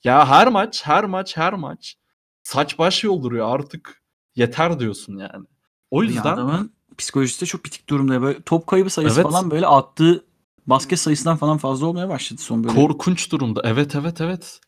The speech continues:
Speaker 1: Aynen öyle. Yani sen mecazi bir örnek vermedin. Gerçekten öyle. Yani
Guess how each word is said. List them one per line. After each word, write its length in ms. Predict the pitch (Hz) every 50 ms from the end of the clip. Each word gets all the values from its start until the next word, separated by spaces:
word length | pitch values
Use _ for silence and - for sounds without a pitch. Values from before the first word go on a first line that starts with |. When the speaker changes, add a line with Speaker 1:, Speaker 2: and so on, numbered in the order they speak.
| _ -
Speaker 1:
Aynen 340 | 117 120 120 127 143 151 165
öyle. 380 | 185 196 208 190 143 110 113 - _ _ _ _ _ _ _ _ _ - _ _ _ _ _ 120
Yani 360 | 113 110 107 107 107 107 104
sen 180 | - - 117
mecazi 600 | 117 117 120 127 120 135 135 135 139 135 160 147
bir 60 | 147 156
örnek 320 | 147 147 160 151 - -
vermedin. 380 | 180 190 196 175 143 117 113 110
Gerçekten 560 | 123 117 127 127 - 180 170 - - 127 107
öyle. 340 | 101 95 92 101 98 - - _ _ _ _ _ _ _ _ _ -
Yani 280 | - - 92 98 -